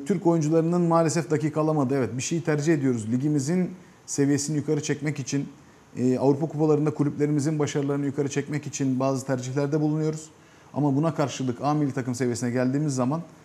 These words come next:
e, sahaya çıkarttığımız oyuncuların birçoğu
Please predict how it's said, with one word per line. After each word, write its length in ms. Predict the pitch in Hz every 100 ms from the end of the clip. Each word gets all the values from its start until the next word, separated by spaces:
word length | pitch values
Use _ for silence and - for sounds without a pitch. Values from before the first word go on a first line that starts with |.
| - -
e, 260 | 127 131 131
sahaya 300 | - 135 151
çıkarttığımız 480 | - 135 127 131 127
oyuncuların 460 | 127 120 131 160 147 - -
birçoğu 600 | 131 165 - 135 135 180